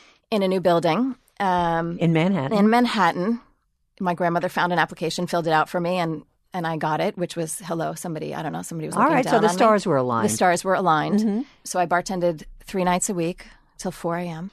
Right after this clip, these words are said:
Speaker 1: I would
Speaker 2: Mm-hmm.
Speaker 1: come home when everybody was waking up to go to work,
Speaker 2: Uh-huh.
Speaker 1: and then I
Speaker 2: Pass
Speaker 1: would,
Speaker 2: out.
Speaker 1: yeah,
Speaker 2: Mm-hmm.
Speaker 1: pass out a little bit, and then go take class at the Cunningham studio. Paul
Speaker 2: Merce,
Speaker 1: Taylor.
Speaker 2: Merce Cunningham.
Speaker 1: Yeah, I was,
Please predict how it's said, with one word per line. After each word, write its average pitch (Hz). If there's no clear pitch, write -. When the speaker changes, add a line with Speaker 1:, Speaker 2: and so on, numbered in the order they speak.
Speaker 1:
I 180
would 180
Speaker 2:
Mm-hmm. 156
Speaker 1:
come 190
home 170
when 170
everybody 175
was 175
waking 170
up 165
to -
go 185
to 170
work, 165
Speaker 2:
Uh-huh. 156
Speaker 1:
and 170
then 160
I 165
Speaker 2:
Pass 143
Speaker 1:
would, 135
Speaker 2:
out. 127
Speaker 1:
yeah, 196
Speaker 2:
Mm-hmm. 208
Speaker 1:
pass 185
out 165
a 160
little 160
bit, 170
and 175
then 170
go 170
take 175
class 160
at 160
the -
Cunningham 170
studio. 160
Paul 165
Speaker 2:
Merce, 185
Speaker 1:
Taylor. 180
Speaker 2:
Merce 170
Cunningham. 151
Speaker 1:
Yeah, 208
I 196
was, 190